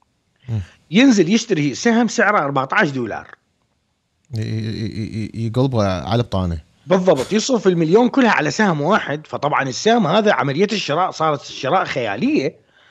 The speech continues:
Speaker 1: إيه.
Speaker 2: فشي يسوي؟ يصعد السهم صعدة خيالية. فشي يسوي هو؟
Speaker 1: مم.
Speaker 2: ينتظر يصعد سنت واحد أو اثنين سنت ويبيعه.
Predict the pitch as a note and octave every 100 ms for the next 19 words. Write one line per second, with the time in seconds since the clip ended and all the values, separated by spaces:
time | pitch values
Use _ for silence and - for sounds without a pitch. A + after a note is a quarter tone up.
0 | - A2+ F#2+ _ - C#3+ D4+ - B3+ D#3
1 | C#3 - _ _ _ D3 C4 - - F#3
2 | D3+ - A#3 A3+ D3 - A#3 - G3 F3+
3 | - C#3+ A2 F#2 E2 - D3 C4 C4+ D4+
4 | F3 A#2 F#2+ - _ _ _ _ _ _
5 | _ _ - F#2+ - _ _ _ _ -
6 | E3 F3 C#4 D4+ B3+ - G3 A#3+ A3+ -
7 | C4+ C#4 - F#3 A3 F3+ - C#3+ - G#3+
8 | G3+ F2+ G#2 - _ _ _ D#3 F3+ D#3
9 | A3 - E2